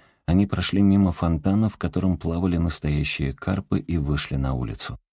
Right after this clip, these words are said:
Успело стемнеть, их окутал душный шумный Гонконг. Фэйлин ожидала пояснений, что не так с танцующим журавлем. «Они отравили мою еду», — негромко сказал Лан, сворачивая к машине.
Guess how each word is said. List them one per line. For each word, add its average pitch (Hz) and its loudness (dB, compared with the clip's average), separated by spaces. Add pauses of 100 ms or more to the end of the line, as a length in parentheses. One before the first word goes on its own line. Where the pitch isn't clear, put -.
(520)
Успело 107 0
стемнеть, 90 0
их - -6
окутал 78 -2
душный 87 0
шумный 71 0
Гонконг. 65 -4 (400)
Фэйлин 98 4
ожидала 104 2
пояснений, 92 2
что - -4
не 104 2
так - -4
с - -10
танцующим 90 0
журавлем. 73 -2 (180)
«Они 82 2
отравили 76 0
мою 76 2
еду», — 76 0
негромко 58 -6
сказал 58 -8
Лан, 73 0
сворачивая 65 -4
к - -16
машине. - -6